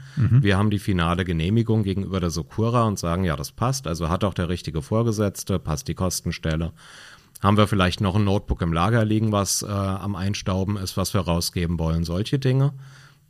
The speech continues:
Speaker 2: Ähm, das sind Mitsprachen, Absprachen mit Socura. Zweimal im Jahr treffen wir uns,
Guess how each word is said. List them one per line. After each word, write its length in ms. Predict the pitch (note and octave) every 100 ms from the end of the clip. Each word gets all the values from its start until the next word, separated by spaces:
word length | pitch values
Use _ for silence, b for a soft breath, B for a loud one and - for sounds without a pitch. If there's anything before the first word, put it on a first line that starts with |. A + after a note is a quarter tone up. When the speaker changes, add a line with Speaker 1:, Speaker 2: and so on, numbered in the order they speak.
| -
Speaker 2:
Ähm, 420 | E2+ E2 E2 E2 D#2+
das 220 | D#2 -
sind 540 | E2+ D#2+ D#2+ D#2+ D2+
Mitsprachen, 640 | D#2 - - - D2+ D#2 F#2+
Absprachen 580 | - - - F#2+ F#2
mit 140 | G2+ F2
Socura. 880 | F#2+ - G#2 F#2+ F2+ F2 E2+ E2 E2
Zweimal 440 | - D#2 E2 E2
im 80 | E2
Jahr 160 | D2+ C#2+
treffen 360 | - F#2 B2
wir 140 | G2+ E2
uns, 420 | F2+ F2+ -